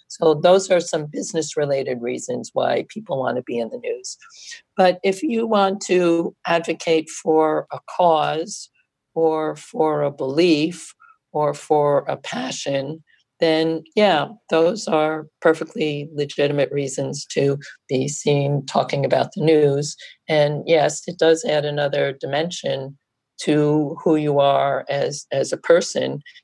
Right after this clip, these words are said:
And there are some people for whom that will be a, a point of connection and, and it will, it will resonate with them. Now, many attorneys serve on the boards of nonprofit organizations.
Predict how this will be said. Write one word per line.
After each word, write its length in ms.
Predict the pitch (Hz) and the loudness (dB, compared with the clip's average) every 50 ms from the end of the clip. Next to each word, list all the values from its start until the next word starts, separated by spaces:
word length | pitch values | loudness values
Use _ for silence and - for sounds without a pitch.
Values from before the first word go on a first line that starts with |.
| - _ _ _ - | -20 _ _ _ -4
And 360 | 165 160 160 165 196 208 - - _ _ | 0 0 0 0 -2 -4 -6 -10 _ _
there 240 | 156 156 170 160 156 | 4 4 6 6 6
are 140 | 160 170 | 4 2
some 240 | - - - 165 160 | 0 -4 -6 -6 -6
people 520 | 156 - 151 151 - - 156 151 151 156 156 | -6 -8 -10 -8 -2 -2 0 0 0 -2 -4
for 260 | - - - 147 151 | -6 -6 -4 -4 -4
whom 420 | 151 170 151 151 151 156 151 160 - _ _ _ _ _ - | -4 -4 -4 -2 -2 -2 -4 -6 -12 _ _ _ _ _ -6
that 200 | 143 143 - 165 | -6 -4 -2 2
will 180 | 165 160 156 | 2 2 2
be 440 | 151 - 151 147 143 143 147 147 147 - _ _ _ - _ _ - | 0 -4 -4 -4 -4 -4 -6 -6 -8 -12 _ _ _ -20 _ _ 2
a, 160 | 147 143 139 - | 2 4 4 2
a 140 | - 147 147 | 0 -4 -4
point 440 | - - - 160 151 151 156 156 156 | -4 -2 0 0 0 0 0 -2 -2
of 260 | 233 226 147 - - - | -4 -4 -4 -4 -10 -8
connection 680 | - 156 160 170 - - - - - - 131 131 139 | -2 2 2 2 2 0 -4 -6 -6 -4 -4 -4 -4
and, 300 | 143 139 135 131 131 135 - | -4 -4 -4 -6 -8 -6 -6
and 180 | 143 143 143 143 | -6 -4 -2 -4
it 100 | 143 131 | -2 0
will, 240 | 147 143 139 123 - | 2 2 2 2 2
it 200 | 147 147 147 143 | 2 2 2 2
will 160 | 151 143 131 | 0 0 0
resonate 540 | 135 143 143 147 147 - 143 135 135 127 - - | 2 2 2 2 2 0 -4 -6 -6 -6 -4 -6
with 160 | 127 - - | -8 -6 -4
them. 220 | - 113 101 104 - _ _ _ - - - - - - - - - _ _ | -4 -4 -4 -4 -8 _ _ _ -20 -20 -20 -20 -20 -20 -20 -20 -20 _ _
Now, 180 | 170 170 165 160 | 0 2 2 2
many 320 | 165 170 180 185 185 185 | 2 2 2 2 4 4
attorneys 640 | 185 180 180 - 190 180 175 175 170 165 165 160 - | 2 0 0 -2 -2 0 0 0 0 0 0 -2 -4
serve 560 | - - - 160 160 160 156 160 165 160 160 - _ | -6 -2 0 4 4 6 6 6 4 4 2 -4 _
on 440 | 143 151 147 147 151 151 151 151 151 151 | -6 -4 -4 -4 -4 -4 -6 -8 -10 -12
the 60 | 147 - | -14 -2
boards 420 | - 147 147 143 143 147 147 - - | 2 2 4 4 4 2 -2 -4 -2
of 240 | 143 135 131 131 - 151 | 0 0 0 0 -4 -6
nonprofit 560 | 135 120 117 - - - 139 135 - - - | -6 -6 -6 -8 -8 -8 -8 -8 -8 -4 -2
organizations. 1040 | 143 139 139 147 143 139 135 127 - 131 127 131 - - 139 - - _ - - - | 0 0 0 -2 -4 -6 -6 -4 -2 -2 -2 -2 -4 -8 -12 -14 -14 _ -16 -16 -16